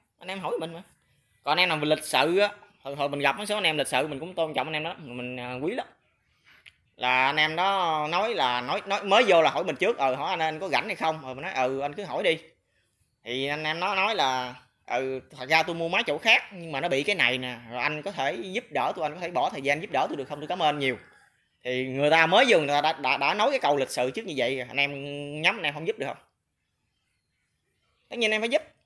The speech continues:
Người ta, người ta là lịch sự, người ta biết mình cũng bận công việc chứ phải rảnh hơi đâu mà ngồi trả lời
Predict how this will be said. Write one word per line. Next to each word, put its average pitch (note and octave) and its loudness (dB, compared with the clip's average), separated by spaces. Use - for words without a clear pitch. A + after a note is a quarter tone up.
Người C#3 -18
ta, D#3+ 4
người F#3 0
ta G#3 6
là A3+ 4
lịch E3+ 0
sự, F3 2
người G3 2
ta G3+ 4
biết A#3 2
mình E3+ -2
cũng G#3+ -12
bận E3+ -2
công G3 -6
việc F3+ 2
chứ A#3+ -6
phải A3 -2
rảnh G3+ 0
hơi G3+ 4
đâu F#3+ 2
mà F3+ -4
ngồi D#3 2
trả G#3 0
lời E3 4